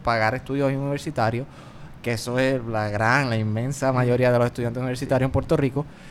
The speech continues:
Speaker 1: La oportunidad de obtener la ciudadanía estadounidense en los casos de aquellos que no la posean. Y
Speaker 2: Sí.
Speaker 1: por último, la capacitación para trabajar en el
Speaker 2: Exacto.
Speaker 1: gobierno federal o en el servicio postal de Estados Unidos. Y no tan solo en el gobierno federal, también en, en, en los gobiernos estatales.
Speaker 2: Y, y está curioso porque las personas transgénero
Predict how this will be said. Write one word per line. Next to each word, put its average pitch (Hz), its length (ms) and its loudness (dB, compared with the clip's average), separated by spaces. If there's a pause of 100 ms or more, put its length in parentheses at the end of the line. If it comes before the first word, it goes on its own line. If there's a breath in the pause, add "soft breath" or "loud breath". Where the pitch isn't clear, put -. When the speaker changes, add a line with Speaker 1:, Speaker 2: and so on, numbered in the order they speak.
(260 loud breath)
Speaker 1:
La 135 140 2
oportunidad 143 560 2
de 147 40 6
obtener 175 340 0
la 180 80 2
ciudadanía 147 440 0
estadounidense 180 680 -2
en 135 60 0
los 131 120 0
casos 120 300 -2
de 139 60 0
aquellos 147 480 -2
que 123 160 -4
no 113 100 -4
la 120 120 -2
posean. 151 540 0
Y 143 40 -6
Speaker 2:
Sí. 147 60 2
Speaker 1:
por 151 200 2
último, 156 380 0
la 127 160 -2
capacitación 123 800 -2
para 143 180 -2
trabajar 120 360 -2
en 165 60 -4
el 151 80 -8
Speaker 2:
Exacto. 127 200 2
Speaker 1:
gobierno 170 360 6
federal 165 440 4 (480 loud breath)
o 196 240 6
en 147 140 4
el 127 80 -2
servicio 151 500 0
postal 180 400 -2
de 139 80 0
Estados 117 340 2
Unidos. 98 380 -4
Y 143 80 2
no 139 140 2
tan 165 160 4
solo 202 160 4
en 220 80 4
el 196 40 2
gobierno 160 260 6
federal, 127 280 2
también 127 320 -2
en, 135 220 -4
en, 123 200 -4
en 123 100 -2
los 117 80 2
gobiernos 117 300 4
estatales. 110 440 -2
Speaker 2:
Y, - 140 -8
y 151 100 0
está 147 160 -2
curioso 185 500 2
porque 120 180 -4
las 120 120 -2
personas 113 360 -6
transgénero 156 640 0